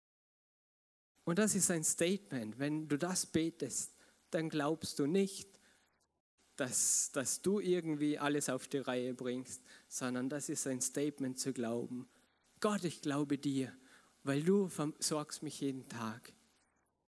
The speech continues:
auch an diesem Tag und am nächsten, weil du kannst meinen Hunger stillen."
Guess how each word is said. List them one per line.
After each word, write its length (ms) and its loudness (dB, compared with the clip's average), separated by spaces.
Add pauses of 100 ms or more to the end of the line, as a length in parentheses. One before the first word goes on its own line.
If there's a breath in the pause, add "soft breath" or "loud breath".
(640)
auch 180 -6
an 120 -2
diesem 380 -2
Tag 420 -14 (180)
und 140 -6
am 180 -4
nächsten, 580 -10 (400 soft breath)
weil 160 -2
du 140 2
kannst 260 -2
meinen 240 -2
Hunger 260 -2
stillen." 520 -2